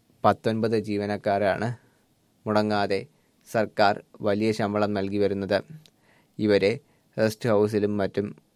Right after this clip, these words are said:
വേറെ ജോലികൾക്ക് നിയോഗിച്ചിരിക്കുകയാണിപ്പോൾ. രണ്ടായിരത്തി പതിനാറ് April ഒന്ന് മുതൽ ഈ വർഷം ഓഗസ്റ്റ് മുപ്പത്തിയൊന്ന് വരെ എട്ട് കോടി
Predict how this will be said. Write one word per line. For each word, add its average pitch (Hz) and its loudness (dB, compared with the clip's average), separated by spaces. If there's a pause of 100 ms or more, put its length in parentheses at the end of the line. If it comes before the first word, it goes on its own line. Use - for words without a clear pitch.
(140)
വേറെ 110 4
ജോലികൾക്ക് 104 2 (220)
നിയോഗിച്ചിരിക്കുകയാണിപ്പോൾ. 101 0 (760)
രണ്ടായിരത്തി 101 2
പതിനാറ് 98 2 (120)
April 101 0 (120)
ഒന്ന് 107 -2
മുതൽ 104 -4 (240)
ഈ 113 -4
വർഷം 107 0 (420)
ഓഗസ്റ്റ് 107 0
മുപ്പത്തിയൊന്ന് 104 -4
വരെ 98 -2 (440)
എട്ട് 107 0
കോടി 107 4